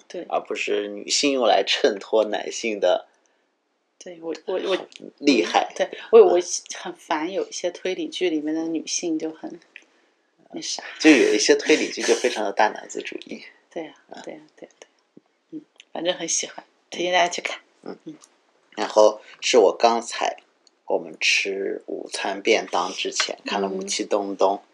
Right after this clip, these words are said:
Speaker 1: 嗯。
Speaker 2: 它叫《心胸东东》，是黑岛节菜主演的。
Speaker 1: 嗯，嗯，嗯，它是冲绳。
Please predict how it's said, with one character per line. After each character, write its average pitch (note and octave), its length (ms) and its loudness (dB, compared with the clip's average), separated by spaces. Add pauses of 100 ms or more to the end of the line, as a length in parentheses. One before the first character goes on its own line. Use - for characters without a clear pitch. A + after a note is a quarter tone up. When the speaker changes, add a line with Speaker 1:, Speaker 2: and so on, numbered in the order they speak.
Speaker 1:
嗯。 F#3+ 240 -8
Speaker 2:
它 E3+ 80 -4
叫 A2 160 2
《心 A#2 340 -2
胸 A#2 440 -4
东 A2+ 280 -4
东》， A2 260 2 (420)
是 - 160 -6
黑 G#2+ 180 0
岛 - 300 0
节 - 220 -8
菜 - 340 -4
主 F#3+ 180 -4
演 F#3+ 120 -4
的。 F3+ 60 -2
Speaker 1:
嗯， - 60 -16
嗯， F3+ 200 -4
嗯， E3+ 60 -14 (200)
它 - 100 -20
是 - 140 -16
冲 G#3+ 280 -8
绳。 E3+ 380 -12